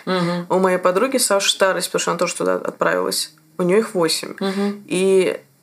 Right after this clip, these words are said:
Speaker 2: э, это очень интересная штука, хотя генетики всегда говорят, что это только предрасположенность, только предрасположенность, это не значит, что вы будете там так жить, да, но довольно любопытно осознавать, что,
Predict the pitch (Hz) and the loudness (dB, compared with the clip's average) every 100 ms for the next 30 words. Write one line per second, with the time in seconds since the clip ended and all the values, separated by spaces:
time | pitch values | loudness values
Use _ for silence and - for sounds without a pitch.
0 | _ - 185 175 170 - 196 202 202 - | _ 0 2 2 0 0 0 2 0 2
1 | 202 208 226 240 180 175 254 311 254 185 | 0 2 0 0 -2 -2 -2 0 0 0
2 | 185 180 185 196 202 - 190 - 175 185 | 0 0 0 0 -2 -4 -2 0 2 2
3 | 175 175 175 - 190 190 - 208 202 - | 2 2 2 2 0 0 2 2 0 -2
4 | 165 156 - 170 165 240 233 180 - - | -2 -2 -4 -2 2 4 2 0 -4 -4
5 | - 185 - - 170 - - 185 262 226 | 2 2 0 -4 -6 -4 0 2 2 2
6 | 196 165 175 165 175 165 - 165 165 160 | -2 -4 -2 -2 -2 -2 -2 -2 0 0
7 | - 180 180 156 160 262 226 - 233 - | -2 -6 -2 -2 0 0 0 0 -2 -8
8 | - - - - 180 185 185 185 180 180 | -14 -16 -14 -2 2 4 4 4 2 0
9 | - _ - 175 202 208 196 190 196 196 | -6 _ -2 2 4 2 0 0 0 -2
10 | 175 170 180 - - - 175 180 175 196 | -2 -2 -2 -4 -6 -4 -2 0 0 0
11 | 240 - 180 175 180 | -2 0 2 2 2